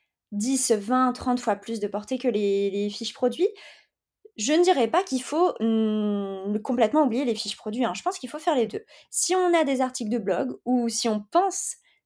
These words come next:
bah, justement créer un blog, euh, pour justement, bah,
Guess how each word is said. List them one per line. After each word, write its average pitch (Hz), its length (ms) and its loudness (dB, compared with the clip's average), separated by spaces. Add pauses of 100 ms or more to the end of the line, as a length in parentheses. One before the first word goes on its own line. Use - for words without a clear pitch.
(140)
bah, 202 200 2
justement 233 420 0
créer 254 220 -4
un 220 120 2
blog, 208 480 0 (160)
euh, 175 360 -6 (400)
pour 226 160 -2
justement, 208 580 -2
bah, 165 240 -4